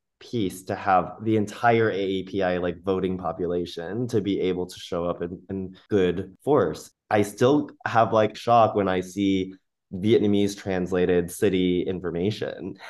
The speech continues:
When covid came out, I was able to share with my parents the Austin Public Health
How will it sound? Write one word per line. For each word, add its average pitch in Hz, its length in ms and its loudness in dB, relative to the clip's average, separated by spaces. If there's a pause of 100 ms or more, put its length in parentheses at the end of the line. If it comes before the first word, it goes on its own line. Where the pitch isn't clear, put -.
(120)
When 127 240 2
covid 123 440 4
came 104 260 0
out, 95 440 0
I 110 120 4
was 120 200 0
able 113 300 -2
to - 100 -14
share 92 640 0
with 95 400 -2 (100)
my 101 180 0
parents 117 540 0
the 92 480 0
Austin 107 300 2
Public 92 260 0
Health - 360 0